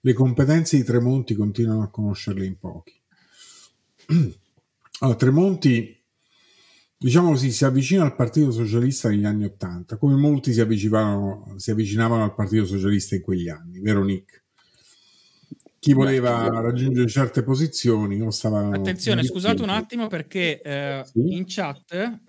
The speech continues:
Speaker 3: per, per chiudere il discorso su, su U K, non sarà sicuramente Boris Johnson, eh, il prossimo primo ministro, perché ha deciso di non candidarsi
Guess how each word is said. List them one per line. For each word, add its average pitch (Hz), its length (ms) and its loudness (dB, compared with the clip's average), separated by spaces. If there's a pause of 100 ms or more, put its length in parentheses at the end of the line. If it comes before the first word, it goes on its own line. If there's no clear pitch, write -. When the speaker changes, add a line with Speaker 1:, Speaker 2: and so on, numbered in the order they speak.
(300)
Speaker 3:
per, 156 160 -12
per 170 120 -12
chiudere 202 220 -2
il 170 40 -6
discorso 170 340 -8
su, 156 200 -8
su - 160 -12
U 160 140 -6
K, 147 360 -6 (760)
non 160 200 -4
sarà 208 240 -2
sicuramente 214 680 -4
Boris 180 280 -4
Johnson, 135 600 -6
eh, 127 280 -8
il 135 120 -12
prossimo 156 420 -8
primo 147 180 -8
ministro, 214 500 -6
perché 180 760 -6
ha 139 140 -10
deciso 175 420 -8
di 156 200 -12
non 196 640 -4
candidarsi 156 960 -8